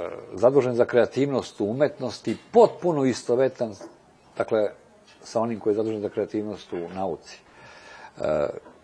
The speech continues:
to je sve jako blisko. Ja inače volim kada, evo, radim sa decom, da tu malo,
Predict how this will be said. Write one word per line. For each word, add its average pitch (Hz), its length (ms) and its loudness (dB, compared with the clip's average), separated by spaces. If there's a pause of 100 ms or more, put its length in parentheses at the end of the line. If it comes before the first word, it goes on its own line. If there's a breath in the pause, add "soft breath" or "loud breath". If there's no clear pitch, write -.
(340)
to 131 140 6
je 117 60 6
sve 127 240 6
jako 104 280 4
blisko. - 420 -12 (100)
Ja 104 100 -4
inače 123 300 -4
volim 123 300 2
kada, 107 360 0 (420 loud breath)
evo, 104 200 6
radim 107 240 6
sa 101 160 -6
decom, 98 460 -2
da 90 220 -2
tu 131 260 -2
malo, 120 460 2